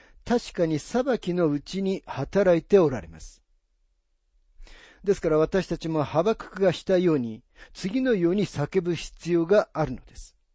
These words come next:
「ああ、主よ、御怒りのうちも、裁きのうちに動かれるとき、私たちに対して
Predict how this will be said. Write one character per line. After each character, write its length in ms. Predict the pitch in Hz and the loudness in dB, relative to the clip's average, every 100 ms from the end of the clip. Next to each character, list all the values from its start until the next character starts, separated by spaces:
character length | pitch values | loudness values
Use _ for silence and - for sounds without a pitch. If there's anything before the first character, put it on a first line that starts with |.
| _ _ _ _ _ _ _ _ _ _ _ _ - - - - | _ _ _ _ _ _ _ _ _ _ _ _ -20 -20 -20 -6
「あ 220 | - 170 | 2 4
あ、 40 | 151 | 4
主 220 | - 185 | -2 -2
よ、 260 | 147 113 - _ _ | 0 -2 -10 _ _
御 120 | 175 | -2
怒 280 | 208 233 214 | 0 2 2
り 100 | 220 | 4
の 120 | 190 | 2
う 80 | 170 | 0
ち 160 | - 151 | -2 -6
も、 260 | 131 113 _ _ _ _ _ | -6 -8 _ _ _ _ _
裁 220 | - 214 233 220 | -4 0 0 0
き 100 | 170 | 0
の 140 | 165 | 0
う 80 | 156 | 0
ち 160 | - 190 | -2 -2
に 100 | 175 | 0
動 240 | 151 196 | 4 2
か 160 | 196 190 | 4 4
れ 100 | 170 | 4
る 100 | 143 | 0
と 120 | 120 | -8
き、 320 | - 113 104 _ _ _ - | -12 -16 -16 _ _ _ 0
私 320 | 170 185 175 | 2 2 0
た 100 | 170 | -4
ち 100 | 151 | -4
に 80 | 151 | -4
対 240 | 170 151 | 0 0
し 140 | - | -2
て 260 | - 139 131 | -8 -6 -8